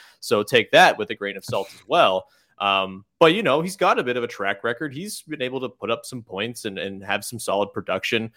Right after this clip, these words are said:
You know, it's a little bit more fresh in the mind than anything that Sam Dekker has done or would have done, obviously, um,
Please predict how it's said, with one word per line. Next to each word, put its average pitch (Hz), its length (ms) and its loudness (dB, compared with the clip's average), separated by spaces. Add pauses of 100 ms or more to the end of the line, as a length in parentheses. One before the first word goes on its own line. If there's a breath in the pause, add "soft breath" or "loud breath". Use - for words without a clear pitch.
(260 soft breath)
You 107 80 -4
know, 92 320 0
it's - 140 -6
a 120 40 0
little 110 140 0
bit 110 140 0
more 104 180 4
fresh 104 380 0
in 113 80 -4
the 104 80 -2
mind 104 480 2
than 110 100 0
anything 101 460 -4
that 101 100 -12
Sam 98 260 -6
Dekker 165 520 6
has 143 160 2
done 139 280 6
or 127 160 0
would 123 140 0
have 123 140 -6
done, 123 340 -2
obviously, 117 680 -2 (320 soft breath)
um, 95 440 2